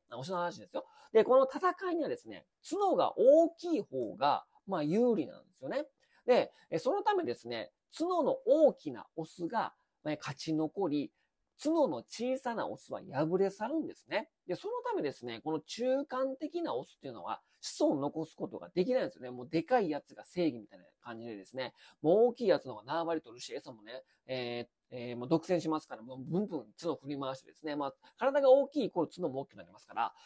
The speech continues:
なので、えー、でかいオスっていうのが優先的に、えー、餌場を勝ち取って、えー、メス、異性、パートナーもね、獲得する、することができるんで、そうすると大きい遺伝子が残るから、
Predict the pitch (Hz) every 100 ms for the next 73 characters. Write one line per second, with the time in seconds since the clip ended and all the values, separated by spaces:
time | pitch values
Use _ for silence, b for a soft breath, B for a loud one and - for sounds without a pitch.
0 | B - 208 175 180 123 131 131 143 160
1 | 160 226 170 147 - - - 262 311 254
2 | 220 - B 175 175 156 165 160 - 226
3 | 294 - _ - 135 123 131 147 131 131
4 | 123 - 160 - _ 320 - b b -
5 | 135 135 156 160 165 151 180 175 131 180
6 | 160 143 113 104 208 117 523 - _ _
7 | _ _ _ - 160 190 175 175 - 180
8 | 185 147 120 170 165 139 254 226 - 262
9 | 254 233 147 208 247 240 - 254 156 120
10 | 190 175 - 92 120 123 120 - - -